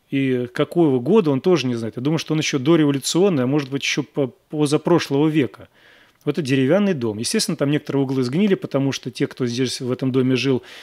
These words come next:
до того, как мы здесь появились, это были ребята не совсем такие правильные, э, образы жизни. Им было плевать на то, что происходит вокруг. Ну и видно и по дому там, и так далее. А так дом бы ещё мог постоять, может быть, и пятьдесят, а может быть, ещё и сто лет.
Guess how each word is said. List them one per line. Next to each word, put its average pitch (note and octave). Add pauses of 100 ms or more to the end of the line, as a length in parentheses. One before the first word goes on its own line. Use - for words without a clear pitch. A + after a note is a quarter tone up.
(260)
до B2 (200)
того, C3
как -
мы C3
здесь A#2+
появились, C3
это B2+
были A#2+
ребята C3
не B2
совсем B2+
такие A#2+ (640)
правильные, B2+
э, A#2
образы C3+
жизни. E3+
Им B2
было B2
плевать C#3+
на G#2+
то, B2
что -
происходит F#3
вокруг. A#2
Ну C3+
и D3
видно A#2
и A2+
по A#2+
дому E3
там, B2 (460)
и C3
так C#3+
далее. A#2
А -
так G3+
дом G3
бы G3
ещё G#3
мог G3+
постоять, C#3+
может B2+
быть, B2+
и C#3
пятьдесят, B2+
а B2
может A#2
быть, A2+
ещё A2+
и A2
сто D#3
лет. B2+